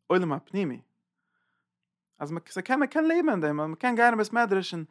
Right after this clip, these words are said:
רעדן מיט מענטשן און וואס מען טוט, דא פילן, און עס ווערט נישט אויס, מען ווערט נישט, קעלי, אה, קיין כופר אין עולם הפנימי, נישט כופר, עס איז דו, עס איז דאקע דו, איך זאג נישט אויך, און מאכן דעם כיפור, און מאכן די סוכה און אזוי ווייטער. אבער עס איז דו, אזא זאך,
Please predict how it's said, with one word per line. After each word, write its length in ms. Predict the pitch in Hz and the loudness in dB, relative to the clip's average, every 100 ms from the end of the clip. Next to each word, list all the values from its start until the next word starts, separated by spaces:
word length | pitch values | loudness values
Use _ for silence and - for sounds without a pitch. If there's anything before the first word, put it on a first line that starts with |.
| _ _ - | _ _ 0
רעדן 160 | 170 | 0
מיט 160 | 160 147 | 0 -2
מענטשן 420 | 175 190 - 139 | -2 -2 -4 -6
און 260 | 135 131 127 | -6 -8 -8
וואס 120 | 139 | -10
מען 120 | 131 | -10
טוט, 240 | 123 196 190 | -4 -4 -2
דא 60 | |
פילן, 280 | 143 165 156 - _ _ _ _ - | -6 -4 -4 -6 _ _ _ _ -6
און 100 | 139 | -4
עס 200 | 143 - | -4 -6
ווערט 240 | 147 180 - | 0 0 -2
נישט 300 | 156 - - | -10 -2 4
אויס, 340 | 170 131 - | 4 2 -8
מען 100 | 131 | -8
ווערט 140 | 147 | -8
נישט, 240 | - - - _ | -8 -10 -14 _
קעלי, 280 | - 143 120 | -2 0 4
אה, 120 | 131 - - _ - | 2 2 -14 _ -4
קיין 160 | 139 | -4
כופר 400 | - 160 156 - | 0 0 0 -4
אין 120 | 117 113 | -8 -8
עולם 300 | 113 113 - | -8 -8 -12
הפנימי, 380 | - - 127 | -16 -14 -10
נישט 180 | 190 - | -10 -8
כופר, 320 | 294 294 285 | -4 -4 -6
עס 100 | - | -14
איז 80 | 131 | -6
דו, 180 | 151 311 _ | -6 -6 _
עס 60 | |
איז 60 | - | -14
דאקע 220 | 143 156 | -6 -2
דו, 300 | 165 185 165 | 0 0 -2
איך 100 | - - | -8 -6
זאג 120 | 156 | -4
נישט 200 | 143 - | -4 0
אויך, 220 | 254 - 285 | -2 0 -4
און 100 | 147 | -4
מאכן 200 | 139 156 | -2 -2
דעם 140 | 143 135 | -2 -4
כיפור, 280 | 170 160 - | -6 -4 -4
און 160 | 143 - - - - | -6 -10 -20 -20 0
מאכן 220 | 147 143 | 0 0
די 80 | 135 | -4
סוכה 380 | 135 226 226 185 | 0 0 0 0
און 100 | 151 | 0
אזוי 180 | 143 160 | 0 2
ווייטער. 340 | 170 190 233 - _ _ - | 4 2 0 -20 _ _ -6
אבער 120 | 143 | -6
עס 40 | |
איז 60 | 180 | 0
דו, 140 | 277 | 4
אזא 140 | 339 311 | 4 4
זאך, 360 | 320 262 - | 0 -2 -10